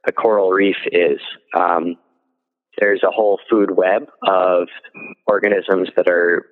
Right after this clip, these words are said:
being eaten or eating one another or cooperating and feeding each other. And so most plants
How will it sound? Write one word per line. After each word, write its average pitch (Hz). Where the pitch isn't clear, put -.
being 87
eaten 120
or 90
eating 110
one 104
another 101
or 135
cooperating 98
and 90
feeding 143
each 85
other. -
And 95
so 101
most 135
plants 139